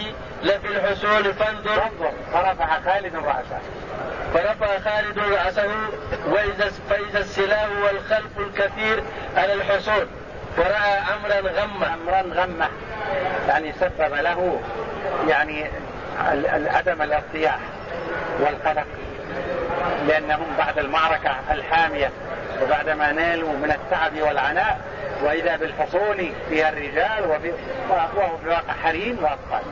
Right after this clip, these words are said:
Speaker 2: نعم.
Speaker 1: ثم استند ساعة ثم أدركته الرجولة،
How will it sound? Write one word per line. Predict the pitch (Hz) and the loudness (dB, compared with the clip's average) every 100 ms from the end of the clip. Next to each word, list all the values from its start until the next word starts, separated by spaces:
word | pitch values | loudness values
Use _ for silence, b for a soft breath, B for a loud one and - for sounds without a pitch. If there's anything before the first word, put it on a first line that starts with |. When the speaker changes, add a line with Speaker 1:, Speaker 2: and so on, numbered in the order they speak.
| - - - - | -8 -6 -6 0
Speaker 2:
نعم. | 139 113 - - - - - | 0 0 -2 -6 -4 -4 0
Speaker 1:
ثم | 180 220 214 | 0 0 0
استند | 202 190 208 214 214 196 | 0 0 0 2 2 0
ساعة | - 208 214 208 214 - - - - | 0 0 2 0 -4 -8 -12 -10 -2
ثم | 185 214 214 | 0 0 2
أدركته | 202 196 196 190 208 208 | 2 2 0 0 -2 -2
الرجولة، | 196 190 196 208 196 | 0 0 0 2 2